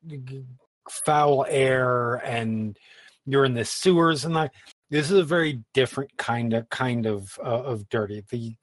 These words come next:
the air is just filled with the smell of smoke and sulfur. It's hot as all get out.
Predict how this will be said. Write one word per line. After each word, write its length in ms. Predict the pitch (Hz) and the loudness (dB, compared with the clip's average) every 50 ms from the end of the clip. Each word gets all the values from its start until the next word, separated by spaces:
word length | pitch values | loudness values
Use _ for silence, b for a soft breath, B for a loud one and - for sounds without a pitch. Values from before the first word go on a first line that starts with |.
| - | -20
the 220 | 151 147 156 - - | -14 -10 -8 -6 0
air 160 | 156 143 143 | 2 4 4
is 160 | 147 135 123 | 4 4 2
just 240 | - 135 117 - - - - - | 0 -2 -2 -2 -6 -14 -12 -4
filled 540 | - 180 180 180 175 175 170 170 165 160 - b b b b b b b b b b b - | 2 4 4 6 6 4 4 2 0 -2 -4 b b b b b b b b b b b -2
with 200 | 131 139 135 - | 0 0 2 2
the 100 | 139 135 | 0 -4
smell 500 | 127 - - - 147 143 131 127 120 113 | -4 -6 -8 -8 -4 -2 0 0 0 -2
of 140 | 113 110 101 | -4 -6 -8
smoke 680 | - - - - - 127 131 135 131 135 135 123 - - | -10 -12 -12 -8 -6 -2 0 2 4 4 4 2 0 -4
and 240 | 120 117 120 117 110 | -4 -4 -4 -6 -6
sulfur. 1120 | - - - - 127 131 127 127 - - - - 131 127 123 120 117 120 117 117 113 - b b b b b _ _ | -8 -4 0 0 2 2 2 0 -2 -4 -2 0 0 2 2 2 2 2 2 0 -2 -4 b b b b b _ _
It's 340 | - - 123 117 - - - | -4 -2 -2 -2 -4 -8 -16
hot 720 | - - - - - - - - 135 143 143 147 151 - - - - | -18 -18 -18 -20 -18 -12 -6 -4 -2 0 0 0 -2 -4 -8 -12 -8
as 340 | - 123 120 117 110 101 107 - _ _ _ - | -6 -4 -4 -4 -6 -10 -16 -18 _ _ _ -4
all 580 | - 139 139 135 139 139 139 139 135 131 131 131 | 0 2 4 4 6 4 4 4 4 4 2 2
get 320 | 120 107 123 120 113 110 | 2 2 2 2 4 4
out. 400 | 110 107 107 107 110 113 - - | 2 2 0 0 -2 -4 -6 -12